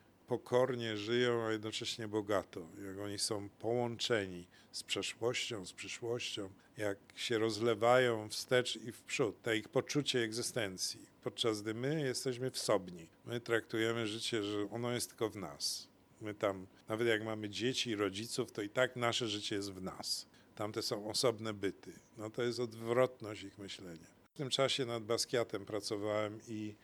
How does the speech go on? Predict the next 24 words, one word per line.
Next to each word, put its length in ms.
robiłem 420
wywiady 580
do 220
różnych, 680
no, 180
z 180
róż-, 300
różnych 420
kolekcjonerów 800
jego 240
sztuki, 520
więc 300
trafiłem 500
na 120
miliarderów, 720
którzy 500
mają 340
gigantyczne 720
pieniądze. 800
No 200
i 280
bardziej 340
mnie 140
interesowało, 1120